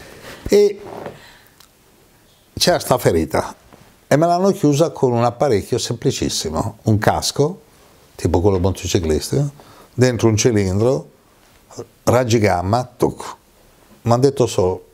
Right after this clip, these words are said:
"Per due anni non viaggia co-, non viaggia con l'aereo, eh,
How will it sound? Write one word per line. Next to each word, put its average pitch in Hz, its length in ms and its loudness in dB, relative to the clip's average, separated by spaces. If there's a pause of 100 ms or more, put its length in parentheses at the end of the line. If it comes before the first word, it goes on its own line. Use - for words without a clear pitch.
"Per 120 160 2
due 123 160 2
anni 120 120 0
non 98 100 2
viaggia 101 280 2
co-, 107 200 -6
non 98 140 0
viaggia 104 280 0
con 113 140 -2
l'aereo, 139 460 -2 (140)
eh, 120 120 0